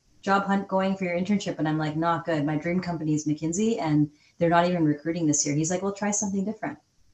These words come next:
I'm like, "Okay." So then I went on the website, looked at what they were doing and what they were hiring.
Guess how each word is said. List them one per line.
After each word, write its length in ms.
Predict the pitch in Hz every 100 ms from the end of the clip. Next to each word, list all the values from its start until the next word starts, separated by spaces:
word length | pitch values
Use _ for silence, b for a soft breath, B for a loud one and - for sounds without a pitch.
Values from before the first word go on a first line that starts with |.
| _ -
I'm 120 | 156
like, 160 | 170 190
"Okay." 400 | 190 151 170 - _ _ _ -
So 140 | -
then 120 | 175
I 300 | 170 165 165 - -
went 180 | 175
on 100 | 185
the 60 | 180
website, 500 | 165 160 180 190 -
looked 180 | 170 175
at 100 | 165
what 140 | 170
they 140 | 165 160
were 100 | 156
doing 280 | 160 165 170
and 180 | 156
what 140 | 160 151
they 100 | 160
were 100 | 160
hiring. 460 | 156 160 196 247